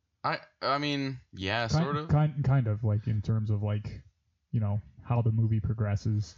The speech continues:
Speaker 1: There's almost, there's almost three stages to it. Just like, you know, talking about, like, the whole,
Speaker 2: I guess
Speaker 1: uh,
Speaker 2: you could even say it's like the stages of denial in a lot of ways.
Speaker 1: Yeah. And then, and then they talk about stages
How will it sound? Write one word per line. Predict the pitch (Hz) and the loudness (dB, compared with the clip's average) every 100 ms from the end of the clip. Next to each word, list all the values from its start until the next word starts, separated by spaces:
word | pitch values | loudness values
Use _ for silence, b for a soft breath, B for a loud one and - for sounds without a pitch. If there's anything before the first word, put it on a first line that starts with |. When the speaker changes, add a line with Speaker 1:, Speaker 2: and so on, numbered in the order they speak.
| 92 | -6
Speaker 1:
There's | 123 123 | -2 0
almost, | 160 170 147 | 0 0 -2
there's | 120 127 | 0 -2
almost | 151 139 - | 0 -2 -6
three | - 127 123 | -6 -4 -2
stages | 113 - 107 104 98 90 | -4 -2 -2 -2 -4 -4
to | - 92 85 | -4 -4 -4
it. | 78 - B B | -6 -12 B B
Just | 113 110 107 | -6 -4 -2
like, | 101 90 | -2 -2
you | 101 | -4
know, | 90 87 104 - | -4 -6 -8 -8
talking | 98 90 95 | -4 -2 -2
about, | 90 90 - | -4 -4 -6
like, | 87 87 | -8 -8
the | 82 85 | -8 -8
whole, | - 90 87 - B B B B - | -8 -8 -8 -12 B B B B -8
Speaker 2:
I | |
guess | 247 185 | -2 0
Speaker 1:
uh, | |
Speaker 2:
you | 139 | 2
could | 135 | 2
even | 123 | 0
say | - 127 | 0 0
it's | 120 | 0
like | 123 117 | 0 0
the | 117 113 107 | 0 0 -2
stages | - 123 120 113 | -2 -2 0 2
of | 117 | 0
denial | 117 110 104 113 123 113 | 0 -4 -4 -2 0 0
in | 107 | 0
a | 104 | 0
lot | 107 107 | 0 2
of | |
ways. | 104 107 117 - - - _ | 2 2 0 -4 -20 -20 _
Speaker 1:
Yeah. | 110 104 104 123 - - B | 0 0 0 -4 -8 -20 B
And | - 127 | -2 0
then, | 135 139 131 | 0 0 -2
and | 127 139 | -2 0
then | 135 | 0
they | 135 131 | 0 0
talk | 135 131 131 | -2 -2 -2
about | 123 110 | -2 -2
stages | - 117 117 113 104 98 - | -2 -2 -2 -2 -4 -4 -8